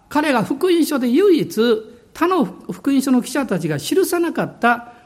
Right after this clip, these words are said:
このことに関する物語を書いてるからです。ヨハネによる福音書の四章です。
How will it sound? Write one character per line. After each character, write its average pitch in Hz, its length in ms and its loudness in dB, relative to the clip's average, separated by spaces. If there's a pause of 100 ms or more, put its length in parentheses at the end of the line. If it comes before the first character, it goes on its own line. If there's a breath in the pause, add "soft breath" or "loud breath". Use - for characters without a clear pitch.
こ 285 140 2
の 311 100 4
こ 294 120 -2
と 240 80 -2
に 190 140 0
関 240 280 -2
す 170 140 -4
る 139 160 -2 (140)
物 233 240 2
語 233 80 0 (280)
を 104 120 -14
書 247 100 -6
い 254 80 -2
て 262 100 -4
る 254 80 -4
か - 140 -10
ら 226 100 -10
で 117 100 -18
す。 - 160 -20 (1160 soft breath)
ヨ 180 120 0
ハ 190 100 4
ネ 180 100 2
に 170 80 2
よ 160 60 0
る 147 60 -4
福 170 200 -6
音 170 120 0
書 175 100 -4
の 151 120 -2
四 220 240 -2
章 127 220 -6
で - 140 -20
す。 - 180 -20